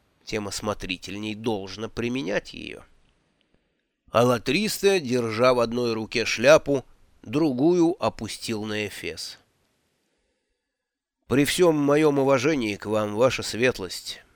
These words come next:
я всё же полагаю, что довольно было бы одного вашего слова, чтобы спасти мальчика». «Правильно полагаете.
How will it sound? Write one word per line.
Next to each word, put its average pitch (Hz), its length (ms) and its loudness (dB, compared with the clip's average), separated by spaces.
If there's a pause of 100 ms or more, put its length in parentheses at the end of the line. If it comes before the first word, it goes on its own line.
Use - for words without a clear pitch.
(120)
я 127 300 2
всё - 220 -4
же 127 120 -2
полагаю, 123 760 2 (340)
что - 220 -10
довольно 139 500 0
было 139 280 0
бы 127 180 2
одного 139 460 2
вашего 151 420 2
слова, 156 520 2
чтобы 143 300 -2
спасти - 500 -2
мальчика». 143 720 0 (1200)
«Правильно 101 580 -2
полагаете. - 760 -4